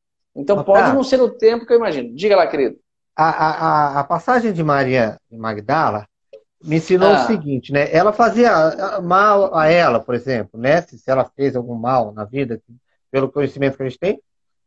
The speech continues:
Speaker 2: sei lá, de talvez de, de, de noitadas, de, de, de, sei lá, né? Bebedeiras e tal. Só que
Speaker 1: Sim.
Speaker 2: quando ela se converteu, que ela, ela, ela escolheu seguir o mestre,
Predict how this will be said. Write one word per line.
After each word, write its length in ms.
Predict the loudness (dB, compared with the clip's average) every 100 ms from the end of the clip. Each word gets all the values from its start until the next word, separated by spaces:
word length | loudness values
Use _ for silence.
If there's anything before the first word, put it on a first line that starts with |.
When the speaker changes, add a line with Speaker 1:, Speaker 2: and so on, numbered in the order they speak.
| _
Speaker 2:
sei 100 | -2
lá, 180 | 0 0
de 100 | -4
talvez 460 | -2 0 2 0 -2
de, 140 | -8
de, 320 | -8 -8 -8 -10
de 320 | -18 -18 -16
noitadas, 720 | -12 -10 -4 -2 0 -2 -8
de, 160 | -12 -16
de, 240 | -16 -20 -20 _ _ _ _
de, 220 | -18 -18 _
sei 120 | -2
lá, 180 | -2 0
né? 320 | -2 -2 -6 _ _ _ _ _
Bebedeiras 680 | -8 -6 -2 0 2 0 -2
e 40 |
tal. 280 | -2 -2 -2 _ _ _ _ _ _
Só 140 | -2
que 100 | -2
Speaker 1:
Sim. 120 | 0
Speaker 2:
quando 160 | 2 4
ela 180 | 4 2
se 60 | -4 -4
converteu, 720 | 0 2 0 0 0 2 2
que 100 | 4
ela, 300 | 4 2 0
ela, 320 | 2 2 2
ela 100 | -2
escolheu 360 | -4 -2 0 2
seguir 300 | 0 -4 -4
o 80 | 0
mestre, 480 | 2 2 0 -8